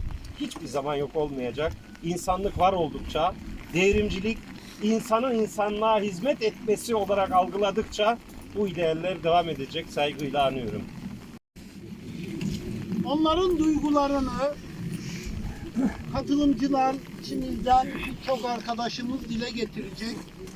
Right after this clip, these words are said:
Speaker 2: Sırayla konuşma yapmak isteyen arkadaşlar, o mücadele içerisinde var olan, günümüze kadar taşınan, o mücadeleyi taşıyan dostlarımız, onların yoldaşları bununla ilgili duygularını paylaşacak.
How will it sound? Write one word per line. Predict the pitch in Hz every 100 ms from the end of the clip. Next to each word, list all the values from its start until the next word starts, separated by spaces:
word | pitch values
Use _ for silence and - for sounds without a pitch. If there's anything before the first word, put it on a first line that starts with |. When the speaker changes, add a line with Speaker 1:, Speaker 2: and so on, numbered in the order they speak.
| -
Speaker 2:
Sırayla | 262 277 302 294 247 247 277 - - - - -
konuşma | 277 285 247 302
yapmak | 285 214 277 262 -
isteyen | - 277 262
arkadaşlar, | 254 233 254 240 233 202 220 226 - - - 262 247
o | 285
mücadele | 294 233 262 262 262 269
içerisinde | 262 - 254 - - 254
var | 262 262
olan, | 247 247 247
günümüze | 240 254 254 247 262
kadar | 240 226 254 -
taşınan, | 247 233 262 240 254
o | 277
mücadeleyi | 277 254 240 240 240 240 226
taşıyan | - - - 233 - - - - -
dostlarımız, | 220 233 247 233 233 233 240
onların | 226 233 233
yoldaşları | 226 226 214 233 - 233 233 277 294 - - - 277
bununla | 285 269
ilgili | 262 247 277 277
duygularını | 269 269 262 269 285
paylaşacak. | 240 233 233 214 233 226 277